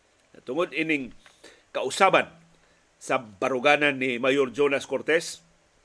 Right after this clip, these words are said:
usbon ang iyang executive order nga nagpahamtang unta og ban sa mga buhi nga baboy o sa mga produkto sa baboy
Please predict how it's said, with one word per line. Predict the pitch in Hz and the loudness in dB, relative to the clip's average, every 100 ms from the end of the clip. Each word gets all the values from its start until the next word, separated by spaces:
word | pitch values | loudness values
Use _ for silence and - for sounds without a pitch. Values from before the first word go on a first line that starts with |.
| _ | _
usbon | - 156 - 170 185 | -4 -4 0 0 0
ang | 139 156 | -2 -2
iyang | 151 | -2
executive | - 139 - 165 156 147 139 | -4 -8 -2 -2 -2 -6 0
order | 147 147 117 - _ _ - | 2 2 -2 -8 _ _ -10
nga | 131 | -8
nagpahamtang | 131 147 160 160 151 | -2 -2 0 -2 -2
unta | 143 143 147 135 | -4 -2 -2 0
og | 120 101 _ _ _ _ _ _ _ | -4 -8 _ _ _ _ _ _ _
ban | 90 120 156 202 104 | -6 0 2 0 -6
sa | - 139 | -4 -4
mga | 127 120 113 98 - _ _ _ _ _ _ - | -4 -8 -6 -8 -12 _ _ _ _ _ _ -12
buhi | - 165 202 147 | -2 0 0 0
nga | 143 | 0
baboy | 131 131 175 170 - | 2 0 -2 -2 -2
o | 156 139 | -2 -2
sa | - 143 | -4 -4
mga | 135 131 117 - _ _ - - | -4 -4 -6 -10 _ _ -20 -8
produkto | 143 147 190 - 175 | -4 -2 -4 -2 -4
sa | 165 135 | 0 0
baboy | 135 123 120 | 0 -2 -4